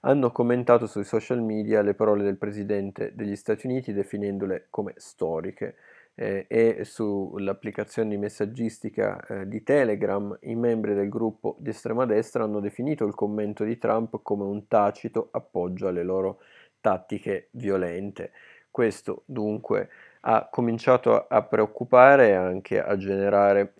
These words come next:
diverse reazioni, tra cui quella dell'organizzazione ebraica no profit, eh, Anti-Defamation League, che si occupa di contrasto all'antisemitismo e al razzismo,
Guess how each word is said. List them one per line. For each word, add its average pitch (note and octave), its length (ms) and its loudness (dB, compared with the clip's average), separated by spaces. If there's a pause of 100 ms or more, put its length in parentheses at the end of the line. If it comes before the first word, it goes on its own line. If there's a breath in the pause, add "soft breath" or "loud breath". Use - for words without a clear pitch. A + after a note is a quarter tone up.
(140)
diverse A2+ 480 2
reazioni, A2+ 1000 2
tra G2 180 0
cui G#2 340 -2
quella G2 360 2
dell'organizzazione G2+ 1000 -2
ebraica G#2 760 2
no G#2+ 260 -4
profit, G#2+ 720 0
eh, G#2+ 640 0
Anti-Defamation G2+ 880 -6
League, B2+ 460 -2
che - 100 -18
si - 220 -8
occupa G2+ 600 -2
di G2+ 300 -10
contrasto G2+ 560 -6
all'antisemitismo G2+ 960 -6
e F#2 60 -4
al F#2+ 60 -4
razzismo, A2 840 -6